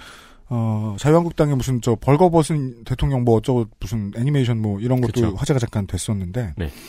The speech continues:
Speaker 1: 지금 대통령과 여당과 청와대 지지자들이라면 얼마든지 화내도 됩니다. 마치 야구 팬들이 무슨 말이든 할 수 있-,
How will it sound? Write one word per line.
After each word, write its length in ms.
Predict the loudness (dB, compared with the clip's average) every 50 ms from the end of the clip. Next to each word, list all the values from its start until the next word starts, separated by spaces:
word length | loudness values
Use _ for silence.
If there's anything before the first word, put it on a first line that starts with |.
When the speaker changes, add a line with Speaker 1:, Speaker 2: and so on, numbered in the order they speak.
| -20 -20 -20 -20 _ _ -20 _ _ _ _ _ _ -4
Speaker 1:
지금 220 | 0 2 4 4
대통령과 680 | 6 4 4 4 2 0 2 4 6 6 6 6 4 2 2
여당과 480 | 2 2 4 2 2 4 6 6 6
청와대 420 | 6 6 4 4 4 6 6 4 4
지지자들이라면 800 | 2 0 -2 -2 2 4 4 4 4 4 4 4 4 2 2
얼마든지 440 | 2 2 4 4 4 4 2 -4 -4
화내도 280 | -2 -2 -2 -2 -4 -4
됩니다. 400 | -6 -8 -8 -8 -10 -12 -14 -16 -18 -20 _ _ _ _ _ _ _
마치 400 | 0 0 2 4 4 4 4 4 4
야구 200 | 2 2 2 2
팬들이 480 | 2 2 2 4 4 4 2 2 2 0 -2
무슨 220 | -2 -2 0 2 4
말이든 260 | 6 6 6 6 4 2
할 120 | 2 2
수 120 | 2 4 4
있-, 180 | 4 4 2